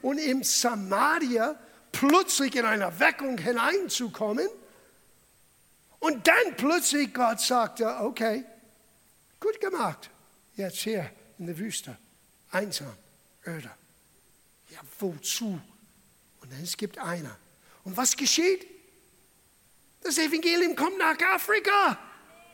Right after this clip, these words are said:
Hat Philippus wirklich verstanden, dass ein ganzer Kontinent,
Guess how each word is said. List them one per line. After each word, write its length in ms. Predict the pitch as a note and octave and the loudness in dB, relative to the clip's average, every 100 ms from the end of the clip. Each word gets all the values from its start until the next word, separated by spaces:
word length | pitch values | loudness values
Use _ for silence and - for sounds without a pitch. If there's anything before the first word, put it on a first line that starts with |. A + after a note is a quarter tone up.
| _ _ _ _ _ _ _ _ | _ _ _ _ _ _ _ _
Hat 160 | - D4 | -2 -2
Philippus 640 | - B3 G4 A#4 D#4+ - | -2 0 0 0 -2 -2
wirklich 400 | G4+ G#4 G4+ F4 | -2 0 0 -2
verstanden, 500 | E4+ D4+ - G#4+ A4 | -2 -2 -2 -4 -4
dass 180 | C4 - | -4 -2
ein 160 | F4+ F4+ | -2 -2
ganzer 440 | G#4 A4 D#4+ E4+ | -4 -4 -4 -4
Kontinent, 680 | - D#4 D4+ C4 C4 F4 | -4 -4 -4 -4 -2 -2